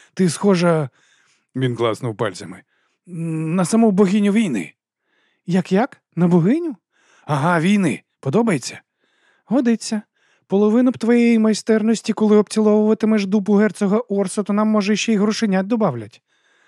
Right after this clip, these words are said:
Бенне склав губи трубочкою. «Нічого я так вранці не люблю, як припасти обличчям до пишних круглих сідниць його світлості. Вони мають смак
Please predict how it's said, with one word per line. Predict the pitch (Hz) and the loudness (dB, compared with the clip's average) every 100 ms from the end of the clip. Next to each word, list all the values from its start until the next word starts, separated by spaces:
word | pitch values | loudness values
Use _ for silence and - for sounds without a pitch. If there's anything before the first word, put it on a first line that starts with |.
| _ _ - | _ _ -10
Бенне | 120 123 117 107 | -2 -2 -2 -6
склав | - 123 104 | -4 -4 -4
губи | 123 127 107 _ | -4 -2 -4 _
трубочкою. | 139 120 90 - - - _ _ _ _ _ _ _ - | -6 -6 -8 -16 -20 -20 _ _ _ _ _ _ _ -8
«Нічого | 156 160 190 208 180 | -4 -2 2 4 4
я | 170 | 2
так | 165 139 | 0 -2
вранці | 180 165 165 | -2 0 0
не | 165 | 0
люблю, | 160 160 190 | 0 0 0
як | 156 156 | 2 0
припасти | - 156 160 156 - | -2 -4 -2 -4 -4
обличчям | 135 147 143 143 | -4 -4 -4 -4
до | 143 | -4
пишних | 123 156 - 143 | -2 -4 -2 -4
круглих | 160 143 135 123 | -2 -2 -2 -4
сідниць | 147 143 143 139 | -4 -4 -6 -4
його | 139 131 | -2 -4
світлості. | 139 139 113 107 - - - _ _ _ _ | -4 -6 -6 -12 -14 -16 -20 _ _ _ _
Вони | 131 151 | -4 -2
мають | 151 156 139 | 0 0 -2
смак | - 123 139 - | -2 -2 -2 -6